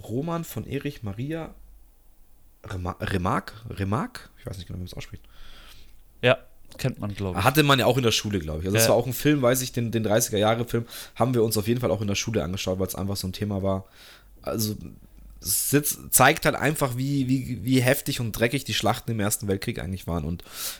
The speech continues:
Speaker 1: wie abscheulich einfach so ein, so ein Grabenkrieg ist, so. Und,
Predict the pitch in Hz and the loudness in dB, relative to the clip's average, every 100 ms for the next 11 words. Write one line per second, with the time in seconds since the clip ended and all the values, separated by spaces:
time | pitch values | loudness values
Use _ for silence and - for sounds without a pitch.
0 | - - 101 123 127 113 - 120 120 120 | -12 -4 2 4 6 6 6 6 4 2
1 | 87 107 110 - 98 104 101 98 98 95 | 0 0 0 -2 -4 -2 0 0 -2 -2
2 | - 95 104 104 98 - - - 98 - | 2 4 4 2 -2 -4 -6 -4 -2 -2
3 | 107 - 104 104 80 95 | 2 4 4 4 4 -2